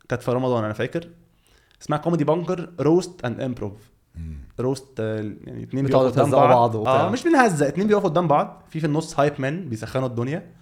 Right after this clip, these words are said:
Speaker 1: وكل واحد بيقول على بعض، على التاني لاين. قلت، آه، مقلقة شوية، عشان كده لحقتها إن إحنا في نفس الحفلة هنعمل امبروف، برضو اتنين كوميديانز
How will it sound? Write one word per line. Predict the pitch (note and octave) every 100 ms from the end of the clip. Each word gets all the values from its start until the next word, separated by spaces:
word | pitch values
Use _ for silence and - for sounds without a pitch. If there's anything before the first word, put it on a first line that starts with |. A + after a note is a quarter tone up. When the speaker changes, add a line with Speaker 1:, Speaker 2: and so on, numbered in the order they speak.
| _ _ _ _ -
Speaker 1:
وكل | A#2 E3+
واحد | F3 F3+ C#3+
بيقول | D#3
على | C3
بعض، | B2+ C3+ -
على | A#2+
التاني | - D3
لاين. | B2+ A2+ G2 A2+ _ _ _ _ _ _ _ _ _ _ _ _ _
قلت، | D#3+ E3+ - -
آه، | C#3 C#3 B2+
مقلقة | D3+ C#3+ A3+ D#3
شوية، | D3 C#3 C3 E3 A3
عشان | A#2+ A#2+ C3
كده | E3
لحقتها | F3 D#3 - D#3+
إن | D#3+
إحنا | D#3 D#3+ - -
في |
نفس | C3+ D3
الحفلة | C#3 C#3+ C#3+ D3
هنعمل | C3+ C#3+ B2
امبروف، | B2 A2 A2
برضو | A2+ B2 A#2+
اتنين | A#2 C#3
كوميديانز | - C3 C#3+ E3+ E3 -